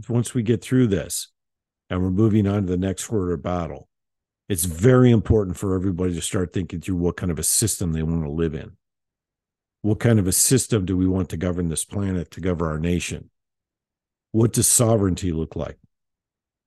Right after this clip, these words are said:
What does freedom look like? And most people have no idea what freedom even looks like. When we went to Iraq and we t-, and we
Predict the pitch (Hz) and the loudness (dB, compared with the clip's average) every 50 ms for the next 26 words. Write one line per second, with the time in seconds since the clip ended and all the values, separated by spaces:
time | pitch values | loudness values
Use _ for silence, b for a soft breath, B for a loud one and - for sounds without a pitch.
0 | _ _ _ _ 95 101 113 107 - 123 101 - - - - - 123 120 113 110 | _ _ _ _ 2 2 4 4 4 4 4 2 -2 -4 0 4 6 6 6 6
1 | 98 92 85 85 78 76 69 - - - 71 - - - - - _ _ _ _ | 6 4 2 2 -2 -4 -6 -8 -8 -10 -10 -10 -12 -16 -20 -20 _ _ _ _
2 | _ _ _ _ _ _ _ _ _ _ _ _ _ _ _ _ - 104 98 101 | _ _ _ _ _ _ _ _ _ _ _ _ _ _ _ _ -2 0 4 6
3 | 107 113 131 - - - 147 - - 110 92 82 82 76 78 82 87 95 104 107 | 6 6 6 6 4 0 -2 0 0 0 0 0 0 0 0 2 2 4 4 6
4 | 107 107 104 101 92 92 87 80 87 87 82 73 73 - - _ - 82 78 - | 4 4 4 2 0 0 -2 -2 -4 -6 -6 -6 -10 -12 -16 _ -10 -8 -8 -8
5 | - - 95 87 82 85 76 80 80 67 71 78 78 71 67 - - 71 - - | -6 -4 -2 0 0 0 0 0 -2 -2 -4 -6 -6 -6 -6 -8 -8 -10 -10 -14
6 | - _ _ _ _ _ _ _ _ _ _ _ _ _ _ _ _ _ _ _ | -18 _ _ _ _ _ _ _ _ _ _ _ _ _ _ _ _ _ _ _
7 | _ _ _ - 98 101 101 120 131 139 147 147 139 - - 127 107 101 101 101 | _ _ _ -2 2 4 6 8 8 8 8 8 6 6 4 4 6 6 6 6
8 | 101 101 107 107 104 - 104 92 90 98 95 - - 135 143 123 104 95 95 98 | 6 6 4 2 0 0 -4 -2 -2 -2 -4 -4 -6 -8 -8 -6 -4 -2 0 2
9 | 101 104 101 95 | 2 2 2 0